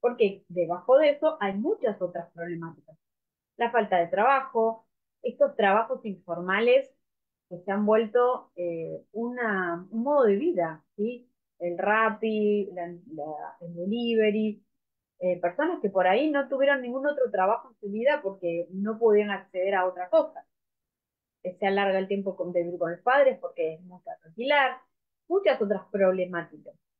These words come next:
que, a ver, nos pueden parecer terribles y, y podemos, eh, enojarnos y criticarlo, pero es lo que sucede. Entonces, este es el emergente social,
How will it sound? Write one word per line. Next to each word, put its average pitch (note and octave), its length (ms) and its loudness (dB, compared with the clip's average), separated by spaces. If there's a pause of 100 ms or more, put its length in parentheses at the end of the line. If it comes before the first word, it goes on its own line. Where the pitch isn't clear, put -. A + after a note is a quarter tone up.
(560)
que, B3+ 380 6 (560)
a A#3 120 4
ver, A#3+ 120 6
nos G#3+ 140 -2
pueden D#4+ 240 6
parecer B3 380 0
terribles D4 680 2 (100)
y, F#3+ 360 -10
y F#3+ 80 -14
podemos, A3 440 -2 (260)
eh, E3+ 200 -6
enojarnos G#3+ 640 -2
y E3 80 -18
criticarlo, G#3+ 720 0 (360)
pero G3 180 2
es B3 80 2
lo C#4 120 6
que B3 100 -10
sucede. - 580 0 (500)
Entonces, G3+ 360 -8
este G#3 280 -4
es C#4 160 -6 (340)
el F#3 140 -4
emergente F3+ 600 -4 (160)
social, E3+ 460 -2